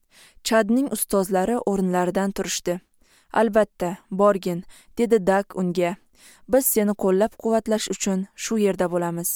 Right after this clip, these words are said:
"Rahmat sizlarga", Chad ularni quchoqlab, oilasining oldiga ketdi.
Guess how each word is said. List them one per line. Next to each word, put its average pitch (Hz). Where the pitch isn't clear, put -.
"Rahmat 240
sizlarga", 180
Chad 214
ularni 185
quchoqlab, 196
oilasining 196
oldiga 180
ketdi. 180